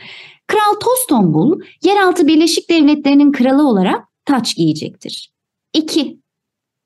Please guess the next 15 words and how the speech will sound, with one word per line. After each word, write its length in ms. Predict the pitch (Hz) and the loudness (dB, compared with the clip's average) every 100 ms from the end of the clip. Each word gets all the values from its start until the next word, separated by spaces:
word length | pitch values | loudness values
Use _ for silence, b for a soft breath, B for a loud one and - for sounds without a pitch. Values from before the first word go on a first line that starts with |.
| _ _ - | _ _ -8
Zayıflama 540 | 196 233 240 247 311 | -2 0 0 0 0
Bakanlığı 480 | 240 226 214 214 339 | -2 -2 -2 0 -2
kaldırılmış, 800 | 254 208 180 160 147 175 359 - - B B | -4 -4 -4 -6 -6 -6 -8 -12 -14 B B
Sayın 380 | B 381 370 349 | B 0 2 4
Boştabak 640 | 208 196 - 202 180 190 - | 2 0 -4 -4 -4 -8 -8
Başbakanlığa 800 | 247 - 233 196 170 165 160 | -6 -4 -6 -4 -2 -2 -2
getirilmiştir. 1000 | 156 156 156 151 156 160 - - - - _ _ _ _ - | -2 -4 -6 -8 -8 -10 -10 -8 -8 -10 _ _ _ _ -4
Üç, 420 | - 311 - - _ _ B B B B | -4 -2 -6 -10 _ _ B B B B
Kemikistan 760 | - 359 440 - 302 - 190 165 | -2 0 0 0 -2 0 -2 0
Anayasası 800 | 233 269 330 240 202 190 466 302 | 2 2 2 0 -2 -2 0 2
yürürlüktedir. 880 | 294 285 233 233 185 120 - - _ _ _ _ _ _ _ - | 4 2 0 -2 -6 -6 -12 -16 _ _ _ _ _ _ _ -8
Bu 40 | |
kararlar 580 | - 508 392 294 254 311 311 | -2 0 2 2 0 -2 -4
olumlu 360 | - 277 285 277 | 0 2 2 2
karşılandı. 760 | 233 180 185 170 165 151 156 | -2 -4 -6 -4 -4 -4 -6